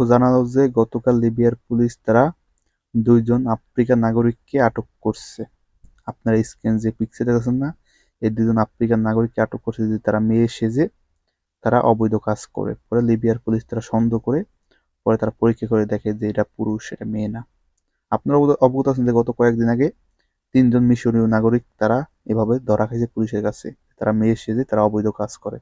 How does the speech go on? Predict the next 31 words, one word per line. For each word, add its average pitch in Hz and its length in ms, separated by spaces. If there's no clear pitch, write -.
তার 120 140
জন্য 131 160
যে 117 140
এখন 117 260
অনেক 117 260
যারা 113 200
অবৈধ 113 220
কাজ 113 160
করে 110 140
তারা 113 160
অনেক 110 220
মেয়ে 110 220
সেজে 110 300
অবৈধ 107 280
কাজ 104 160
করে। - 160
এখন 113 180
লিবিয়ার 117 300
পুলিশ 113 320
অনেক 110 180
চালাক 107 320
হয়ে 107 180
গেছে, 110 200
যে 110 100
তারা 107 220
এখন 113 240
যে 110 180
বেশি 120 220
সন্দেহ 131 280
করলে 143 200
তারা 135 200